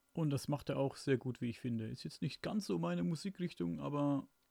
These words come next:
ich höre mir das auf jeden Fall immer sehr gerne an. Und die Videos sind auch, äh, ziemlich lustig immer. Also lohnt sich auf jeden Fall mal reinzugucken beim Dean. Ja, und jedenfalls hat Dean die Tage hier für mich einen Podcast aufgenommen.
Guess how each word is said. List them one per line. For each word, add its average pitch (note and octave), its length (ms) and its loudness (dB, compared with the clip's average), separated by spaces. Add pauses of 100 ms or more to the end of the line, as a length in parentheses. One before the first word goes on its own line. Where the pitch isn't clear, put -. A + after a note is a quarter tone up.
(160)
ich - 140 -6
höre C#3+ 100 4
mir C#3+ 100 2
das B2 160 -2
auf A2+ 140 -4
jeden C3 160 0
Fall B2+ 160 -2
immer C3+ 160 -2
sehr C3 200 -2
gerne A#2+ 260 -2
an. A2+ 180 -8
Und A#2+ 140 -6
die A#2+ 100 -4
Videos D3 400 -2
sind C3 120 -4
auch, - 280 -8
äh, B2+ 260 -2 (400)
ziemlich C#3 300 -4
lustig C#3 340 -4
immer. A#2 300 -2
Also A#2 340 -4 (480)
lohnt D3+ 200 0
sich - 140 0
auf C#3 140 2
jeden D#3 160 2
Fall C#3 180 0
mal C3+ 140 4
reinzugucken D#3 500 -2
beim D3 200 0
Dean. D3+ 280 -2 (560)
Ja, C3 160 4
und A2+ 220 -4
jedenfalls C#3+ 440 0
hat B2+ 100 -4 (120)
Dean G3+ 380 4 (680)
die C#3+ 100 -2
Tage E3+ 280 2
hier D#3+ 200 6
für D#3 120 2
mich E3 340 0
einen B2+ 260 4
Podcast - 440 -4
aufgenommen. E3 580 0